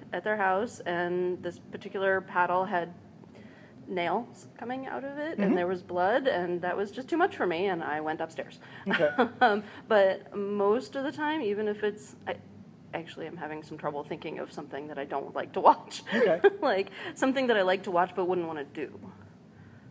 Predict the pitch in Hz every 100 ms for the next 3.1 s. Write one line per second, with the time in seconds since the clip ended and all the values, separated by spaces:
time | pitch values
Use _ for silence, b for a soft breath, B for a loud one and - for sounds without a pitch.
0 | - 165 160 160 147 - 240 240 226 214
1 | - 202 180 180 - - 190 220 220 214
2 | 208 196 185 180 190 185 180 - 185 196
3 | 233